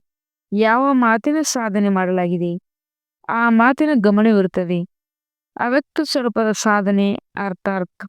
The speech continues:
ಪದೇ ಪದೇ ಅಟೆನ್ಷನ್ನಿನ ತಪಸ್ಸೆ ಬೇಕು. ಇದಕ್ಕಾಗಿ ಅವ್ಯಕ್ತ ಪರಿಸ್ಥಾಭವದ ವರದಾನದ ಸ್ಮೃತಿಯಲ್ಲಿಟ್ಟು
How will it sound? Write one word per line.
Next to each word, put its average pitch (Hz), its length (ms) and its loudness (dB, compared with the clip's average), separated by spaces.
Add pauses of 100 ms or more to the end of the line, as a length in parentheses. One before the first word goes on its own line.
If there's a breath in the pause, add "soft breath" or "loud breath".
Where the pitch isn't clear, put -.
ಪದೇ 214 300 0
ಪದೇ 185 360 0 (360)
ಅಟೆನ್ಷನ್ನಿನ 254 760 -2 (220)
ತಪಸ್ಸೆ 208 540 -4
ಬೇಕು. 196 340 -2 (1700)
ಇದಕ್ಕಾಗಿ 233 640 0
ಅವ್ಯಕ್ತ 214 520 0 (120)
ಪರಿಸ್ಥಾಭವದ 196 920 0 (3000)
ವರದಾನದ 226 640 2
ಸ್ಮೃತಿಯಲ್ಲಿಟ್ಟು 196 760 -2